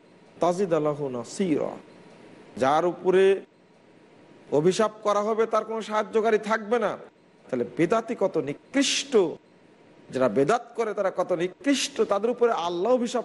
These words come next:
করেন, ফেরেশতা মণ্ডলী, আসমান জমিনে যত ফেরেশতা আছে সবই তার উপরে অভিশাপ করে। নাউজুবিল্লাহ। পৃথিবীতে যত মানুষ রয়েছে, সমস্ত মানুষের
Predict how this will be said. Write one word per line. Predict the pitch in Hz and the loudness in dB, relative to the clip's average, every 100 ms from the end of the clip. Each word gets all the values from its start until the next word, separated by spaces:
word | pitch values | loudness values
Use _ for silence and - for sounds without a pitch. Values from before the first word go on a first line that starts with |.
| - | -4
করেন, | 202 180 175 - | -4 -2 -4 -2
ফেরেশতা | 165 214 220 277 277 | 2 2 0 -2 -2
মণ্ডলী, | 285 262 220 160 - _ _ - | 2 4 4 0 -2 _ _ -6
আসমান | 135 - - 147 143 143 160 | -6 -4 -8 -6 -4 -6 -2
জমিনে | 165 233 262 233 156 - _ _ 202 | 0 2 4 4 2 -6 _ _ -2
যত | 247 285 302 - | -2 2 -2 0
ফেরেশতা | 247 226 - 165 | -2 -2 -6 -6
আছে | 160 160 139 - _ - | -6 -6 -10 -12 _ -18
সবই | - - 214 311 | -10 -2 0 2
তার | 254 226 | 0 -2
উপরে | 202 202 | -2 -2
অভিশাপ | 175 160 147 - | -2 -4 -8 -10
করে। | - 98 - - | -8 -8 -10 -8
নাউজুবিল্লাহ। | 160 180 123 110 98 101 - - - - | -6 -4 -6 -6 -4 -6 -8 -20 -20 -2
পৃথিবীতে | 262 311 311 285 | 2 4 2 2
যত | 269 262 | 0 0
মানুষ | 202 180 220 285 220 | 0 -2 -2 -2 2
রয়েছে, | 240 214 170 170 - - _ - | 4 4 2 -4 -6 -16 _ -6
সমস্ত | 185 247 240 - 180 | 0 0 0 -4 -2
মানুষের | 143 185 220 - 185 127 | 0 2 0 2 0 -2